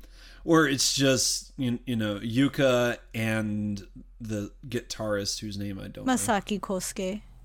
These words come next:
Speaker 1: Asaki. Thank you.
Speaker 2: Masaki.
Speaker 1: Masaki. Thank you. Um, so, yeah, Masaki and Yuka, you know, they, they, they sit in front of the stage.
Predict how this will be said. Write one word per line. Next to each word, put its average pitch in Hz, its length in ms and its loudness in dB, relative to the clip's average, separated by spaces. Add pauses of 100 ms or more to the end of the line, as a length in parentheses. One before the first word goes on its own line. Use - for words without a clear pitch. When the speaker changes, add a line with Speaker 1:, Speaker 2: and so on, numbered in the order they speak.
(160)
Speaker 1:
Asaki. 113 540 -4 (300)
Thank 196 260 -6
you. 233 60 2
Speaker 2:
Masaki. 214 600 0 (160)
Speaker 1:
Masaki. 143 680 4
Thank 151 320 2
you. 90 160 -12 (100)
Um, 131 560 4
so, 147 380 2
yeah, 156 240 8
Masaki 165 500 2
and 135 80 4
Yuka, 135 560 4
you 131 80 0
know, 107 280 -2
they, 127 240 -4
they, 143 340 2
they 143 320 -2
sit 147 300 0
in 139 100 -4
front 135 260 -2
of 123 60 -6
the 117 80 -4
stage. 127 360 0